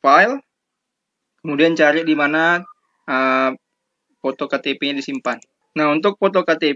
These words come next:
P itu kapasitasnya J P G, dan jika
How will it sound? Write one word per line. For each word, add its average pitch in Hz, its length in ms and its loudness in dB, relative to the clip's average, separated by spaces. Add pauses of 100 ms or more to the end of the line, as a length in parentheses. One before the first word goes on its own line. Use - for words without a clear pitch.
P 196 320 2 (160)
itu 196 320 2
kapasitasnya 170 960 -2
J 156 160 0
P 151 160 -2
G, 127 120 -6 (440)
dan 135 320 0
jika 190 640 2